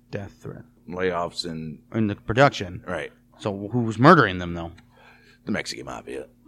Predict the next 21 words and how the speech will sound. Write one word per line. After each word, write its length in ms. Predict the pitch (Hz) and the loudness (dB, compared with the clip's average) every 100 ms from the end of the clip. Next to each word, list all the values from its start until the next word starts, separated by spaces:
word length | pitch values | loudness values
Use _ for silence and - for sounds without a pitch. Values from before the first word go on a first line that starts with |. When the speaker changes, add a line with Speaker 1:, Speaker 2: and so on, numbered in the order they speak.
| _ | _
Speaker 1:
<laughs> 340 | 120 - 143 - | -4 0 0 2
That's 360 | - - 131 | 0 0 -8
right. 300 | 107 113 101 - - | -2 0 0 -4 2
Speaker 2:
Clearly. 420 | 120 160 135 - | 6 6 4 -2
Speaker 1:
Had, 100 | - | 6
had 140 | 151 | 10
nothing 240 | 160 180 170 | 12 12 12
to 40 | |
do 80 | 160 | 12
with 80 | 139 | 12
the 60 | |
recent 320 | 127 139 123 | 12 8 6
layoffs. 520 | 117 123 107 95 101 107 | 8 10 12 8 2 2
Speaker 2:
No. 360 | 98 80 110 | 2 2 0
Speaker 1:
<laughs> 0 | |
Get 220 | 123 139 | -2 -4
the 100 | - 98 | 0 0
hell 180 | 92 | 0
outta 180 | 87 87 | -2 -2
here. 140 | 87 90 | 0 2
Speaker 2:
No. 180 | 101 | 0